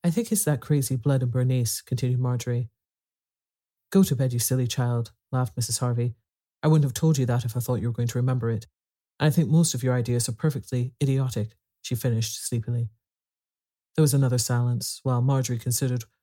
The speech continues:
whether or not convincing her mother was worth the trouble.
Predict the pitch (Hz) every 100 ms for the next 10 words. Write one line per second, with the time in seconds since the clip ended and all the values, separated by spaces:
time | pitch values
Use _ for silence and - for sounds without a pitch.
0 | _ _ 165 170 165 151 - 147 147 160
1 | 147 147 147 143 135 131 143 135 - -
2 | 175 123 110